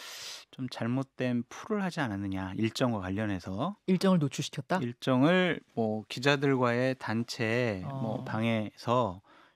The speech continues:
Speaker 1: 미리 공개를 했다.
Speaker 2: 음흠.
Speaker 1: 그런데 한 기자가
Speaker 2: 네.
Speaker 1: 그것을 기업에서 대관 담당하는 사람에게 그걸 전달해 줬대요. 그래가지고 그게 기업에서 이제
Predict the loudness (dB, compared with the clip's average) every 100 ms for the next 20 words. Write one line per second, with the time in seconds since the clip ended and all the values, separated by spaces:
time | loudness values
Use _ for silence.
0 | _ -2 0 2 4 4 2 2 4 4
1 | 2 -4 -4 -4 -6 0 4 6 6 8
2 | 8 8 6 6 8 6 6 2 -2 -4
3 | -14 _ -4 4 6 6 4 6 4 2
4 | -4 -6 4 8 8 8 6 4 2 0
5 | 4 4 2 4 6 8 6 4 4 6
6 | 6 4 4 4 2 0 0 2 2 2
7 | 0 0 2 4 4 4 4 4 0 -6
8 | -6 -6 -8 -10 -14 _ -20 -20 _ _
9 | 0 6 6 6 0 4 4 4 2 6
10 | 8 8 6 4 4 2 4 4 2